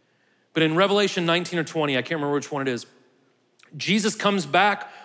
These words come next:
all of the evil armies of the world, millions and millions of people who are there to fight against Jesus. And it says in the book of Revelation, all Jesus does is open his mouth and he obliterates all the evil armies of the world.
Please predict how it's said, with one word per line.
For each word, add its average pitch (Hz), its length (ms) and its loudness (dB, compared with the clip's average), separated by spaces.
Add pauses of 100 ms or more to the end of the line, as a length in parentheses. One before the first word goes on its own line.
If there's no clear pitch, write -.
all 196 340 4
of 190 80 2
the 180 180 -4
evil 214 400 2
armies 190 440 2
of 151 140 -2
the 151 80 2
world, 139 540 2
millions 208 540 0
and 170 160 -2
millions 185 300 -2
of 151 100 -12
people 147 280 -2
who 147 120 -2
are 143 100 0
there 147 280 2
to 127 120 -8
fight 175 400 -2
against 160 320 -6
Jesus. 131 380 -6 (400)
And 160 100 0
it 151 80 -2
says 202 360 0
in 190 80 -4
the 170 80 -2
book 175 160 0
of 160 80 -2
Revelation, 151 480 0
all 156 260 2
Jesus 160 380 -6
does 139 240 -2
is 131 160 -6
open 143 240 -4
his 135 180 -6
mouth 127 260 -4
and 117 120 -10
he 131 80 -6
obliterates 110 960 -8 (480)
all 135 180 0
the 139 180 -4
evil 127 200 -4
armies 120 300 -4
of 107 60 -10
the 110 80 -6
world. 101 300 -8